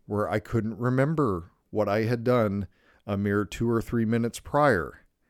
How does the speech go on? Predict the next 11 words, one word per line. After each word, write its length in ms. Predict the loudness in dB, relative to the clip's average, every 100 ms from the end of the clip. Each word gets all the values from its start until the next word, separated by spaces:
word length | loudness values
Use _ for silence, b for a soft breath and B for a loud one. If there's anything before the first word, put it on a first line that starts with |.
| _ _ _ _ -4
I 140 | -2
was 220 | -2 -2
having 380 | 0 0 0 -4
these, 280 | -6 -6 -6
this 220 | -6 -6
cyclical 1120 | -6 -6 -6 -2 0 2 0 0 2 2 0 -4 b b b b _
thought 720 | -16 0 4 4 4 -2 -12
process 880 | 0 2 2 2 -2 -2 -4 -12
where 540 | -6 -2 0 0 -2 -2
I 160 | -2
was 520 | 0 0 -2 -4 -14